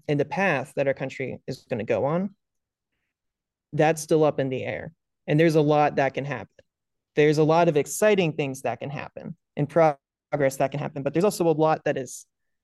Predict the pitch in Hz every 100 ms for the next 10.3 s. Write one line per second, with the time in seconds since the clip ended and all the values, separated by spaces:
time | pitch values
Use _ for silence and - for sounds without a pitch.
0 | _ 151 151 156 160 147 147 139 139 -
1 | 160 143 - 127 135 127 127 117 104 117
2 | - - - 180 - _ _ _ _ _
3 | _ _ _ _ _ _ _ _ _ _
4 | _ _ _ _ _ _ _ _ - 143
5 | 143 147 139 143 131 _ _ _ _ _
6 | _ _ 156 156 170 180 170 160 147 139
7 | 143 143 - 139 139 156 156 139 135 143
8 | 143 139 - 127 - 131 131 123 - 135
9 | 151 170 156 139 127 135 135 127 135 131
10 | 165 180